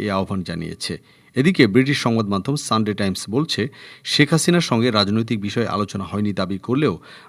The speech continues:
গণভবনে মিলেছে যুক্তরাজ্যের নির্বাচনী প্রচারপত্র সহ টিউলিপের রাজনীতি সংশ্লিষ্ট অনেক জিনিস।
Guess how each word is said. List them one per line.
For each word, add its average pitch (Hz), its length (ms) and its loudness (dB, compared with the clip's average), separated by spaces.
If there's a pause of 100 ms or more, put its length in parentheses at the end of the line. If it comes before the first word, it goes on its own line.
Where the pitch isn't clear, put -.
গণভবনে 147 540 4
মিলেছে 104 380 2
যুক্তরাজ্যের 104 680 -4
নির্বাচনী 110 480 -4
প্রচারপত্র - 600 -8
সহ 127 240 -2 (480)
টিউলিপের 117 480 4
রাজনীতি 139 360 -2
সংশ্লিষ্ট - 540 -8
অনেক 98 340 -4
জিনিস। 80 240 -8